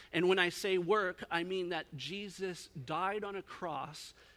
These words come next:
to deal with our sin, and he rose from the dead so that he could freely give us eternal life. Amen? This is the message that John preached, and this is the message that we preach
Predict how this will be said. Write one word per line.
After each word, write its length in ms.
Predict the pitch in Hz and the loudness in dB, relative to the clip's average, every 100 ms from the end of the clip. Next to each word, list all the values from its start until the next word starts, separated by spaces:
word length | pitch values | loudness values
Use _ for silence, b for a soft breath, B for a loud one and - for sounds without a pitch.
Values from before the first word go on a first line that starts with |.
| B - | B -8
to 140 | 151 | -8
deal 380 | 127 135 180 220 | -6 -6 -6 -4
with 240 | 202 190 - | -4 -6 -8
our 280 | 151 170 180 | -4 -4 -4
sin, 640 | - - - 151 127 165 180 B B | -6 -6 -6 -6 -4 -6 -8 B B
and 140 | 165 | -2
he 180 | 165 185 | 0 -2
rose 640 | 165 156 180 185 240 220 | -2 0 2 2 0 -4
from 260 | - 233 226 | -6 -4 -4
the 100 | 208 | -4
dead 300 | 160 147 143 | -4 -4 -6
so 140 | - | -8
that 140 | 143 147 | -8 -6
he 100 | 143 | -8
could 200 | - 127 | -8 -10
freely 520 | - - 170 156 120 | -12 -6 -4 -4 -6
give 240 | 143 135 | -8 -8
us 200 | 120 110 | -8 -10
eternal 360 | 127 - 123 117 | -12 -8 -8 -6
life. 260 | 120 113 127 | -6 -6 -4
Amen? 340 | 131 170 226 - _ _ _ _ _ B B B B B B B B - | -2 0 -2 -8 _ _ _ _ _ B B B B B B B B -10
This 280 | 135 170 - | -2 -2 0
is 160 | 202 185 | -6 -6
the 120 | 185 | -4
message 680 | 170 160 - 160 165 185 - | -2 -4 -4 -8 -8 -8 -8
that 200 | 135 139 | -8 -6
John 300 | 143 143 180 | -6 -6 -6
preached, 640 | - 131 202 - - - - _ b b b | -6 -6 -6 -8 -8 -10 -20 _ b b b
and 120 | 147 160 | -2 -2
this 160 | 160 | 0
is 180 | 185 156 | -2 -2
the 100 | 175 | -4
message 520 | 156 147 - 151 131 | -2 -4 -4 -10 -6
that 140 | 143 120 | -6 -4
we 160 | 131 | -8
preach 420 | 123 - 123 - | -8 -10 -8 -10